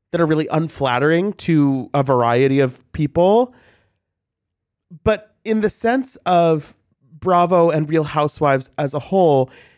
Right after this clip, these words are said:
this article to me, it doesn't feel like it really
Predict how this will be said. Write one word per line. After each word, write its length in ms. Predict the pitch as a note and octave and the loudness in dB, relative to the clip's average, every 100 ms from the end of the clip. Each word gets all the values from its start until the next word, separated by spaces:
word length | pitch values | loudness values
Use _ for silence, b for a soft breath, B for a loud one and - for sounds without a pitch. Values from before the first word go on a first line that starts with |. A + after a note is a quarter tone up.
| b b | b b
this 240 | C#3+ G3+ - | -6 -6 -4
article 440 | - F#3 F#3+ F3 | -2 -2 0 -4
to 160 | E3 D#3 | -4 -2
me, 380 | E3 D3+ C#3 - _ - | 0 0 -2 -6 _ -8
it 180 | E3 | -6
doesn't 380 | F#3 A3 A3+ A#3+ | -2 -2 -2 -8
feel 300 | - F#3 E3 | -6 0 2
like 200 | D#3+ C#3 | 2 0
it 100 | D3+ | -2
really 840 | C#3 C#3 D3 E3 D#3 C#3+ C#3 C3 | -6 -4 0 2 2 2 0 -2